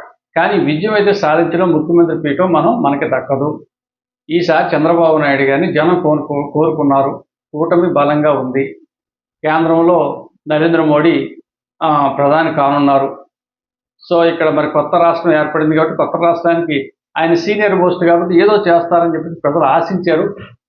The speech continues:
కాబట్టి మరి ఇక్కడ మనకైతే అవకాశం దక్కదు" అని చెప్పేసి అతను తేల్చేశాడు అప్పట్లో. అది, అది పత్రికలో లీక్ అయిపోయింది, ఈనాడు, జ్యోతిలో ఆ రోజుల్లో లీక్ అయిపోయింది. So, అప్పుడు క్లారిటీ వచ్చేసింది.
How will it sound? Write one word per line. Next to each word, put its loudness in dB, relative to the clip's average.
కాబట్టి 2
మరి 0
ఇక్కడ -2
మనకైతే 0
అవకాశం -2
దక్కదు" 0
అని 0
చెప్పేసి -2
అతను 0
తేల్చేశాడు 0
అప్పట్లో. -4
అది, 0
అది 0
పత్రికలో 0
లీక్ 2
అయిపోయింది, 0
ఈనాడు, 2
జ్యోతిలో 2
ఆ 4
రోజుల్లో -2
లీక్ -4
అయిపోయింది. -6
So, 4
అప్పుడు 0
క్లారిటీ 0
వచ్చేసింది. 0